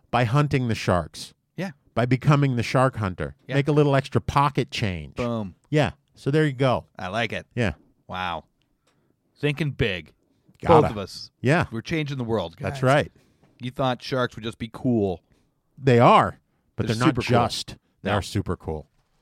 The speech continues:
Speaker 1: They're super cool.
Speaker 2: Yeah.
Speaker 1: Sharks are super. There's no reason for sharks, which is the other thing as well.
Speaker 2: What do you mean?
Speaker 1: They don't, there's, as I understand it with sharks, their purpose of just sort of,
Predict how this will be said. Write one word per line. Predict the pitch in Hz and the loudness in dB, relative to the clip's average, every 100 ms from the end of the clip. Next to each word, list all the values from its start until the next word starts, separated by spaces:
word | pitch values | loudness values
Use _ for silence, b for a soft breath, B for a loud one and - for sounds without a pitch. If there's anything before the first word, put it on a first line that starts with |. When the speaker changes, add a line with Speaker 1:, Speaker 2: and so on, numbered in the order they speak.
| b b b | b b b
Speaker 1:
They're | 113 127 | -2 -2
super | - 113 98 85 | 0 0 0 -4
cool. | - 78 62 _ _ _ _ _ | -4 -8 -8 _ _ _ _ _
Speaker 2:
Yeah. | - 98 | -12 -6
Speaker 1:
Sharks | 120 113 98 | -4 -4 -4
are | |
super. | - 95 B B | -6 -8 B B
There's | - 170 | 4 6
no | 175 202 | 8 6
reason | 143 151 123 95 | 6 4 2 -2
for | 107 | -6
sharks, | - 101 85 - | -2 0 0 -2
which | 98 - | -6 -6
is | 90 | -4
the | 98 | -2
other | 92 85 | 0 0
thing | - 85 78 | -2 -6 -6
as | 78 | -8
well. | 85 78 - | -6 -8 -8
Speaker 2:
What | 190 | -8
do | |
you | |
mean? | 208 92 _ _ b b b - | -8 -8 _ _ b b b 2
Speaker 1:
They | 165 | 4
don't, | 180 233 165 - _ - | 8 6 6 -4 _ -4
there's, | 139 170 151 - _ _ _ _ _ _ _ - | 2 2 2 -6 _ _ _ _ _ _ _ -2
as | 160 165 | 2 4
I | 240 247 | 4 2
understand | 214 185 - 170 160 | 0 -2 -2 0 0
it | |
with | 117 127 | 0 -2
sharks, | - 135 113 92 - _ _ _ _ _ _ _ _ _ _ | 0 2 2 0 -10 _ _ _ _ _ _ _ _ _ _
their | - 127 | 2 2
purpose | - - 196 165 107 - - - _ _ _ _ _ _ _ _ - | 4 4 4 4 0 0 -8 -16 _ _ _ _ _ _ _ _ 0
of | 117 117 | 0 2
just | 127 123 | 0 0
sort | - 135 131 | 2 2 4
of, | 113 98 | 0 -4